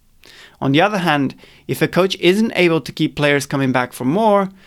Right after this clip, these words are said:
then that's an issue that needs to be flagged and addressed as quickly as possible, obviously.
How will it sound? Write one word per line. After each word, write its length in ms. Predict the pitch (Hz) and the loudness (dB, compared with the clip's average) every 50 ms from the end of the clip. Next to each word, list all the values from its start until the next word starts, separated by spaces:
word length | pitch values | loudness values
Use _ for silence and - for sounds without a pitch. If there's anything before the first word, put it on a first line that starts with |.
| - - - - _ _ - | -20 -20 -20 -20 _ _ -4
then 140 | 147 151 | -2 0
that's 240 | 151 180 196 - - | 0 0 -2 -2 -2
an 140 | 196 185 175 | 0 2 2
issue 240 | 185 185 - - 185 | 2 2 2 0 0
that 160 | 165 - - | 0 0 0
needs 320 | 143 147 160 180 - - | 0 0 0 0 -2 -4
to 80 | - 160 | -8 -8
be 100 | 147 143 | -8 -8
flagged 480 | 135 - - 160 156 156 160 156 143 143 | -8 -6 -4 0 0 0 0 -2 -2 -2
and 100 | 139 139 | -2 -2
addressed 460 | 127 131 - 156 156 160 151 - - | -2 -2 -2 -2 -2 -2 -2 -4 -6
as 140 | 143 123 - | -6 -8 -8
quickly 440 | - - 185 175 175 - 160 151 | -6 -2 -2 -2 -2 -2 -4 -2
as 140 | 147 139 143 | -2 -4 -4
possible, 560 | - - - 165 - - - 117 - 85 71 - _ _ - - _ _ _ _ - - | -6 -4 -2 -2 -2 -2 -6 -6 -6 -8 -8 -10 _ _ -20 -20 _ _ _ _ -4 -2
obviously. 760 | 143 143 127 123 123 123 - - - - - - - - - | -2 -2 -2 -2 -2 -2 -2 -4 -8 -10 -10 -12 -14 -16 -18